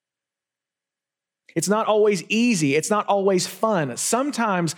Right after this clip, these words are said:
gospel friendship and filling up what is lacking in another person's faith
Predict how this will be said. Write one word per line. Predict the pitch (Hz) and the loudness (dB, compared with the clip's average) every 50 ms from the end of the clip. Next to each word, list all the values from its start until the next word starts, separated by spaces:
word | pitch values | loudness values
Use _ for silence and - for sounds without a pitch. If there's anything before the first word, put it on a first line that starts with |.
| - - - - 156 139 | -10 -20 -14 -10 -4 0
gospel | 180 202 220 226 - - - 190 175 | 0 2 2 0 -2 -2 0 0 0
friendship | 156 - - 208 208 220 220 196 - - 185 165 160 - | 0 0 0 0 0 2 0 0 0 0 0 0 0 0
and | 180 170 160 151 - - - | -2 -2 -2 -2 -4 -10 -16
filling | - - - 226 233 233 220 202 | -4 0 2 2 2 2 2 2
up | 202 202 202 185 | 2 0 0 2
what | 180 190 180 | 2 2 2
is | 175 143 135 | 0 0 0
lacking | 143 143 156 180 196 208 - - 180 165 156 | 0 2 2 2 0 -2 -2 -2 0 0 0
in | 156 | 2
another | 160 165 185 185 180 | 2 2 2 0 0
person's | 180 185 180 - 170 156 143 - | 0 -2 -2 -2 -2 -4 -4 -6
faith | - - - 214 208 175 156 139 - - | -4 0 0 2 2 2 0 -2 -4 -10